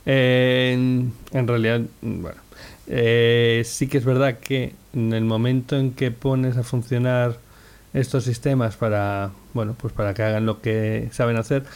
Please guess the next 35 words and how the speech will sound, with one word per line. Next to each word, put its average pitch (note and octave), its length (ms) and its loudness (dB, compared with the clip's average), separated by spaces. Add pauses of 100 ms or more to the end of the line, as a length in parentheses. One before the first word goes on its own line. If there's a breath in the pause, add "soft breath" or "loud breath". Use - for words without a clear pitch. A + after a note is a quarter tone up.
(240 loud breath)
al B2 160 2
final B2 420 0 (180)
van C3 240 0
encontrando C3 480 2
atajos, C3+ 600 -4 (200)
eh, A2 420 2
que G#2+ 1160 0 (520)
nosotros B2 720 -4
por A#2+ 400 0 (460 loud breath)
simplemente B2 880 2
que A#2+ 680 0
como A2 280 0
humanos A2+ 480 0
tenemos A2+ 520 0
ciertos A#2 600 0
sesgos, B2 540 -2 (500 loud breath)
que B2 140 2
nos G2+ 320 -2
impiden, G#2+ 400 0
pues, G#2+ 180 -6
a A2 40 -2
lo G#2 100 -2
mejor G#2 220 -6
pensar G#2+ 380 -2
en, G#2+ 140 -2
eh, G2 260 -6
hacer G#2+ 300 -4
una A2 380 -4
cosa A2+ 200 -2
de G#2+ 120 0
cierta G#2 240 -2
forma, G#2+ 240 -4
y - 20 -2
sin G#2+ 140 -4
embargo, G#2+ 360 0